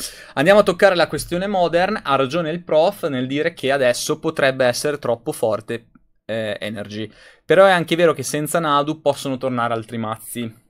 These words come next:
Quindi, tempo al tempo, guardate, sarei quasi contento che Energy fosse troppo forte, perché se Energy diventa troppo forte, Wizard prende coscienza della cosa e magari di riflesso da lontano possono capire che anche in Historic hanno fatto una cazzata.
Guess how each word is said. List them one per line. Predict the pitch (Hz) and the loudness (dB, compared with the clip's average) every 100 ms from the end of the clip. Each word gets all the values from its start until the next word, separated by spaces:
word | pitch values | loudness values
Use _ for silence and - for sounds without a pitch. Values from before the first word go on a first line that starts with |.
| _ | _
Quindi, | - 151 147 139 135 131 _ _ _ _ _ _ - | -6 -2 0 2 0 -2 _ _ _ _ _ _ -2
tempo | 156 156 | 0 6
al | 180 180 | 4 6
tempo, | 175 156 147 147 156 | 2 2 2 2 4
guardate, | 165 180 170 | 4 4 2
sarei | 139 165 180 | 0 0 2
quasi | 220 233 | 0 0
contento | 190 170 160 156 131 123 | -2 -2 0 0 0 0
che | 120 127 | 2 2
Energy | 135 135 127 | 2 0 -2
fosse | 123 131 - | -4 -4 -2
troppo | 127 120 120 | -2 -2 0
forte, | - 110 - - 139 190 - _ _ _ _ - | 2 2 2 -2 -2 -2 -10 _ _ _ _ 2
perché | 147 170 190 | 4 4 2
se | - 156 | 4 4
Energy | 175 160 127 | 4 2 -2
diventa | 123 143 151 | -2 -2 -2
troppo | 131 139 175 | -4 -4 -6
forte, | 175 180 170 175 196 | 2 6 6 4 0
Wizard | 180 165 165 131 117 | 0 0 0 0 0
prende | 139 151 | -2 -4
coscienza | 127 135 151 147 135 | -4 -4 -4 -2 -2
della | 156 202 | 0 2
cosa | 139 123 117 131 | 4 6 4 0
e | 143 | 0
magari | 151 143 156 131 120 120 | 0 4 6 4 2 -2
di | 139 | -2
riflesso | 143 151 139 127 | 2 4 4 2
da | 120 | -2
lontano | 131 147 147 135 131 139 | -2 -2 0 2 0 -2
possono | 127 131 123 | -4 -4 -6
capire | 123 139 123 | -4 -4 -2
che | 127 | -4
anche | 123 | -4
in | 131 | -4
Historic | 151 - 110 107 | -4 0 0 -2
hanno | 117 | -4
fatto | 110 101 | -4 -6
una | 110 | -8
cazzata. | 107 110 - 92 - | -10 -8 -6 -6 -8